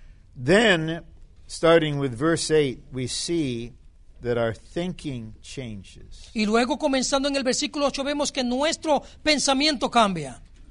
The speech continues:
Speaker 1: We take account of all these positive things.
Speaker 2: Miramos entonces, eh, todas las cosas positivas.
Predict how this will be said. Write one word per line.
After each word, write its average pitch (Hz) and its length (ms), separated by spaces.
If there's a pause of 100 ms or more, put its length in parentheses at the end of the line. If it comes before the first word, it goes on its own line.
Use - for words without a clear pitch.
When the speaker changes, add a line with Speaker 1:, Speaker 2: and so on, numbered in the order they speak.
(120)
Speaker 1:
We 143 240
take 190 440
account 131 560 (440)
of 110 120
all 131 220
these 127 240
positive 113 640 (120)
things. 95 180 (160)
Speaker 2:
Miramos 247 600
entonces, 294 760 (220)
eh, 247 440
todas 269 200
las 262 100
cosas 330 260
positivas. 190 880